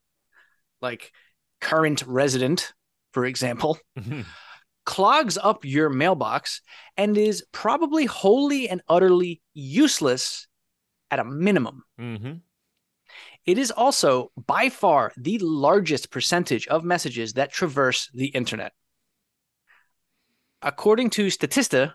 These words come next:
Speaker 1: in September of twenty twenty-one, there was a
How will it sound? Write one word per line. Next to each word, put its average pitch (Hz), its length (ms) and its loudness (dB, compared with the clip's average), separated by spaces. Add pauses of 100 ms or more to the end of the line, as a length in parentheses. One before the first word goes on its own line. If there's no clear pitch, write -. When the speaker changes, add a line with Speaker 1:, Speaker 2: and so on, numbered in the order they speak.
(120)
Speaker 1:
in 143 280 -2
September 247 460 0
of 196 140 2
twenty 220 340 -4
twenty-one, 147 800 -2 (400)
there 214 160 4
was 190 180 4
a 151 180 -2